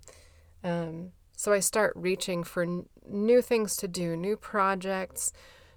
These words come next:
new things to latch onto, um, new jobs, all this kind of stuff.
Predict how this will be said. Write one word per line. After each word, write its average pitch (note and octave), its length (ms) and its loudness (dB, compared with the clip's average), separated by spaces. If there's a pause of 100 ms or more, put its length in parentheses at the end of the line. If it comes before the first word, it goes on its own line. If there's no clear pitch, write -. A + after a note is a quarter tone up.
new G#3+ 200 6
things G3+ 360 0
to F#3+ 120 -8
latch F3+ 340 -6
onto, F3+ 920 -8 (480)
um, E3+ 460 -6 (1000)
new G#3 240 4
jobs, F3 880 -2 (300)
all G3 180 4
this F#3 160 -4
kind E3 220 -12
of D#3 80 -14
stuff. - 440 -14